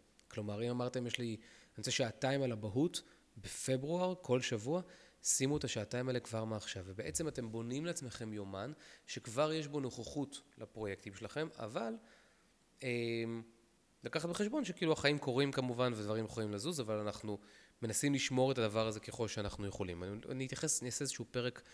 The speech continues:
בפודקאסט על, אה, מה קורה כשהקלנדר פחות עובד לנו ואיך אפשר לגשת לזה. אתן לכם רמז,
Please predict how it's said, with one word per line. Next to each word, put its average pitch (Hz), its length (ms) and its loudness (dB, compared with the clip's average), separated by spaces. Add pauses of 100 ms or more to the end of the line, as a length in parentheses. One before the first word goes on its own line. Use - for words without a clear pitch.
(300)
בפודקאסט 113 480 0
על, 101 240 0
אה, 95 180 0 (680)
מה 110 80 0
קורה 117 200 0
כשהקלנדר 104 840 -2
פחות 104 260 -2
עובד 101 260 0
לנו 104 240 0
ואיך 92 180 -4
אפשר 95 200 -4
לגשת 90 420 -4
לזה. 104 180 2 (920)
אתן 110 100 0
לכם 104 240 -2
רמז, 131 400 4